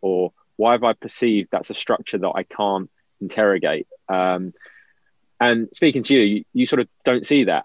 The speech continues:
and you speak very sort of straightforwardly, um, as I said, without that sort of emotional context to it. Is that something you sort of witness in golf? And also, is it something that you consciously do throughout business, or do you think there's something in it about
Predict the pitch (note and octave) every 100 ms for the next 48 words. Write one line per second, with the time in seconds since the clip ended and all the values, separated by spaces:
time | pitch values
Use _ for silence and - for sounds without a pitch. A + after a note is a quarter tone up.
0 | - G#2+ G#2+ - A#2+ A2+ - - - A2+
1 | A#2 B2+ B2 A2 - A2 - A#2 - -
2 | B2 A2+ F#2 F2+ F#2 - - G#2 G2+ G2
3 | G2 G2 G2 G2 G#2 G#2+ A#2 F#2+ A2 A2
4 | A2 - A2 G#2 G#2 G#2 - - G2+ G2
5 | - _ _ - A#2+ A2 G#2+ - - -
6 | F#2+ F2+ - - _ - B2+ F#3 G3+ F#3
7 | D#3+ D#3+ D#3 D3+ C#3 D3+ C#3+ D3+ A#2+ -
8 | G#2 F2 E2 F#2+ F#2 - _ A2+ B2 B2
9 | C3+ A#2 A2+ - _ _ _ _ _ D3
10 | C#3+ - C#3+ B2+ C3 B2+ B2+ B2 - C#3+
11 | B2+ B2 B2+ A2+ B2 A2 C3 B2 B2+ C3
12 | D#3+ - - B2 A2 B2 C3 A2+ A#2 C3
13 | A2+ B2 A#2+ A2+ F#2 F2 G2+ G2+ G2+